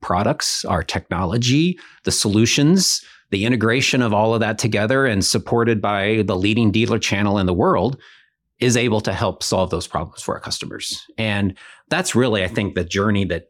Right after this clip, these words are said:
Deere has been on for the past thirty-five years. And obviously we've been around a lot longer, a hundred and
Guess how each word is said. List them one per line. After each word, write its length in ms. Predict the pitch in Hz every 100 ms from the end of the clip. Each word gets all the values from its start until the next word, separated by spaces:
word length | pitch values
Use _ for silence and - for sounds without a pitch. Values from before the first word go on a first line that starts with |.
| _
Deere 280 | 95 101 98
has 200 | 98 82
been 200 | 85 95
on 360 | 95 117 82 87
for 420 | - 87 85 82 _ _ _ - -
the 120 | 87
past 300 | 87 85 76
thirty-five 360 | 92 73 78 78
years. 240 | 78 85
And 240 | 85 73 80
obviously 380 | 87 90 - 85
we've 180 | 87
been 120 | 87 95
around 260 | 90 90
a 60 | 85
lot 160 | 87
longer, 320 | 92 95 92 92
a 60 |
hundred 220 | 90 90
and 160 | 92 87